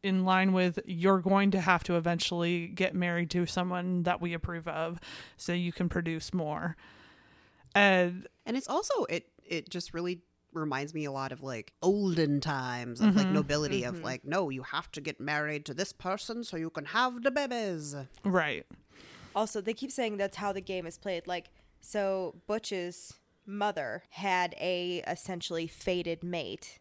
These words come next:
Speaker 1: Mm-hmm.
Speaker 3: who was a villain, but he switched sides for her. And then her now husband, Butch's father,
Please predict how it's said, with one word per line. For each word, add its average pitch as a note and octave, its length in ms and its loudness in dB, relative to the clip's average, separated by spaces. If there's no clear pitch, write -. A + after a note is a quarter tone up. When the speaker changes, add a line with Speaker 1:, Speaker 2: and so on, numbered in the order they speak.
Speaker 1:
Mm-hmm. F3+ 420 -2
Speaker 3:
who A3+ 140 -2
was A3 260 0
a A#3 40 -4
villain, F#3 460 -2
but E3 140 -2
he F#3+ 100 -8
switched - 320 -8
sides G3 480 -2
for D#3 300 -8
her. F2+ 460 -8
And G3+ 180 0
then F#3 380 0
her E3+ 420 -2
now F#3 400 4
husband, E3 520 -6
Butch's D#3+ 340 -8
father, F3 480 -4